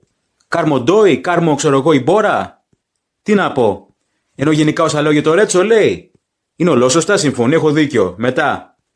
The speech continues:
Δημήτρης, Χρήστο Δουλέας. Λέγε το λάθος του Μεντιλίμπαρ να βάλει το Φορτούνι να καλύπτει εκεί τον Ορτέγκα. Ε, βέβαια. Μιλάμε για έγκλημα. Αν το επαναλάβει, θα κάνουνε party και ο Σάμιουελ αλλά και ο Καχβετσί. Άσε που γενικά το ότι δεν έχουμε πάγκο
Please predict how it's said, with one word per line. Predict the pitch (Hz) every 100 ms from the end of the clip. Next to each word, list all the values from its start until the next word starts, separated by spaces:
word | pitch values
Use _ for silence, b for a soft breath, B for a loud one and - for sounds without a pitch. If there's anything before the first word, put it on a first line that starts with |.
| _ _
Δημήτρης, | 110 131 180 156 104 - - _
Χρήστο | - 160 185 165
Δουλέας. | 120 110 123 160 - _ _ _ _ _ -
Λέγε | 131 151
το | 156
λάθος | 151 160 151
του | 147
Μεντιλίμπαρ | 143 139 156 147 143
να | 143
βάλει | 147
το | 143
Φορτούνι | 143 139 156 147
να | 139
καλύπτει | 139 139 143 131
εκεί | 139
τον | 143
Ορτέγκα. | 120 95 127 123 147 147 127
Ε, | 101
βέβαια. | 107 156 117 110 98 98 _ _ _ _ _
Μιλάμε | 117 135 160
για | 156
έγκλημα. | 170 131 113 107 104 _ _ _
Αν | - 143
το | 143
επαναλάβει, | 139 139 139 190 190 175 98 - _ _
θα | - -
κάνουνε | 170 156 131 -
party | 165 196 208
και | 196 165
ο |
Σάμιουελ | 123 156 185 208 202
αλλά | 160 139
και | -
ο | 170
Καχβετσί. | 165 135 160 160 240 113 - _ _ _ _
Άσε | - 165 190
που | 175
γενικά | 160 143 135 196 202 185
το | 160
ότι | 143
δεν | 170
έχουμε | 160 151
πάγκο | - 185 190 208 208